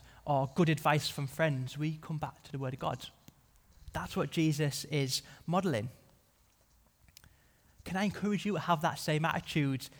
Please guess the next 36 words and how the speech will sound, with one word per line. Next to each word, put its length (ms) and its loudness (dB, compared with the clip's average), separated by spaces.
to 240 -2
the 100 -2
Bible? 500 -2
Learn 260 4
to 60 0
love 220 2
it. 180 2
Learn 280 4
to 120 2
live 280 4
it 320 0
and 140 0
breathe 300 0
it. 160 -2
Because 220 2
then 160 4
in 120 4
your 420 4
darkest 380 0
moments, 260 2
you 60 0
can 100 -4
cling 400 2
to 80 -8
something. 460 -6
And 80 0
you 100 2
can 80 -2
gain 300 2
an 160 0
understanding 920 0
of 140 -2
what's 220 0
happening, 520 -4
just 480 -2
like 520 -2